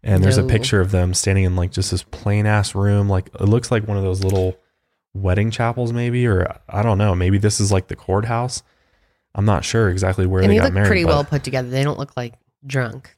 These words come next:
Speaker 2: It's
Speaker 1: No.
Speaker 2: not like a hangover situation here.
Speaker 1: <laughs> Yeah.
Speaker 2: But
Speaker 1: No, not quite.
Speaker 2: <laughs> they look happy. She looks happy.
Speaker 1: Yeah, they clearly exchanged rings and everything. And yeah, they got married, and Deborah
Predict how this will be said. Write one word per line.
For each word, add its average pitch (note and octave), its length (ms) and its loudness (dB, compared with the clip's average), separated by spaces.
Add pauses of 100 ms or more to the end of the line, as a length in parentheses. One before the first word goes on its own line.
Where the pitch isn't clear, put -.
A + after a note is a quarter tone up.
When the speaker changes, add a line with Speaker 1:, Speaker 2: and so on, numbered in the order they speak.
Speaker 2:
It's B2 100 4
Speaker 1:
No. C3+ 140 4
Speaker 2:
not - 20 0
like - 180 -6
a - 20 -18
hangover B2+ 460 -6
situation C3+ 520 -12
here. C#3 260 2
Speaker 1:
<laughs> - 60 0
Yeah. C3+ 100 2 (500)
Speaker 2:
But C#3+ 360 0
Speaker 1:
No, F#2+ 260 0 (520)
not B2+ 200 2
quite. A#2 520 2
Speaker 2:
<laughs> - 40 -20
they - 1160 -4
look F#3+ 220 0
happy. D3+ 460 0
She - 160 0
looks E3+ 180 -2
happy. C#3 580 -2 (680)
Speaker 1:
Yeah, G#2 180 2
they F#2+ 120 0
clearly G2 360 0
exchanged F#2 560 -4
rings G2 440 -2
and F#2 120 -2
everything. F#2+ 600 -4 (720)
And G#2+ 540 2
yeah, A#2+ 300 0
they G2+ 80 0
got A2 180 2
married, B2 460 0
and A2 240 0
Deborah C#3+ 520 0